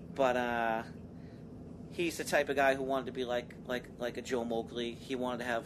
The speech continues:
federal buildings after him. He wanted to have statues after him. He'd have loved to have a park named after him, you know, like all the other, um, reputable, uh, uh,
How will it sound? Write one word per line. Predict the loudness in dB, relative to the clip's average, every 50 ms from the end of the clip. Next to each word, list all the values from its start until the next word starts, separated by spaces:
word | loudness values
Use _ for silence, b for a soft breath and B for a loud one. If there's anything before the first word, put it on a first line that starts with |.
| -4 -12
federal | -8 -4 -2 0 0 0 -2
buildings | -2 -2 -2 -2 -4 -4 0
after | 0 0 0 0 -4 -6
him. | -6 -6
He | -6 -6
wanted | -4 -4 -4 -4 -4
to | -4
have | -4 -4 -4 -4
statues | -2 -2 -2 -2 -2 -4 -6 -4 -2
after | -2 -2 -2 -2 -6 -8
him. | -8 -8 B B B B B B B B
He'd | 2 4
have | 6 6
loved | 6 6 6 4
to | 0
have | 0 0 0 0
a | -2
park | -2 0 2 2 2 2 -2 -6 -6
named | -4 -4 -2 -2 0 2
after | 2 2 2 0 -2 -6 -6
him, | -6 -6 -6 -8 -10 -8 -4
you | -2
know, | 0 0 0 2
like | 2 4 4 6
all | 6 6 6
the | 6 6
other, | 6 6 4 2 -2 B B B B B B B B B B -4
um, | -2 -2 -2 -4 -6 -6 -2
reputable, | 2 2 2 2 2 -2 -2 0 -2 -2 -4 -6 -10 -14 -14 -14 -16 -14 -10 -6 -4
uh, | -2 -2 -2 -4 -6 -10 -12 -14 -14 -14 -14 -14 -14 -14 -14 -14 -12 -6 -6
uh, | -4 -4 -2 -4 -4 -2 -4 -4